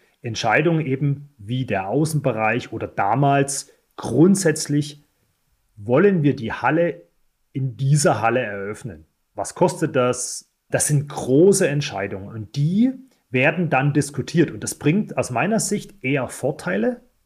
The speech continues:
weil natürlich ein Mensch oder zwei Menschen nicht alle Dinge einfach beachten können, weil sie entweder das nicht wissen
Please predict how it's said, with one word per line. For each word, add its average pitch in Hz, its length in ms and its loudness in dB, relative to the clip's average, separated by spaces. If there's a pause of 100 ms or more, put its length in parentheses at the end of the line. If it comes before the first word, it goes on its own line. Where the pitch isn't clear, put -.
(300)
weil 107 500 0
natürlich 233 800 -2 (680)
ein 170 320 2
Mensch 185 300 2
oder 117 180 -2
zwei 120 340 0
Menschen 190 560 -2 (480)
nicht - 340 -4
alle 180 220 4
Dinge 143 400 2
einfach 113 280 -6
beachten - 840 -4
können, 185 480 0
weil 131 280 4
sie 160 340 -2
entweder 139 300 0
das 123 140 -4
nicht 110 200 -10
wissen 185 540 -2